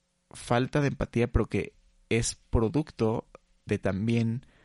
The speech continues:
daños que sufrimos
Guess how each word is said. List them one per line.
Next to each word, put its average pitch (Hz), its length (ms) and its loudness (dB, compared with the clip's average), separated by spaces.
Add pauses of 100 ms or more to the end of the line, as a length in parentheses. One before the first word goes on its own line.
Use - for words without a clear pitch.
(1200)
daños 113 440 2
que - 100 -12
sufrimos 110 720 -4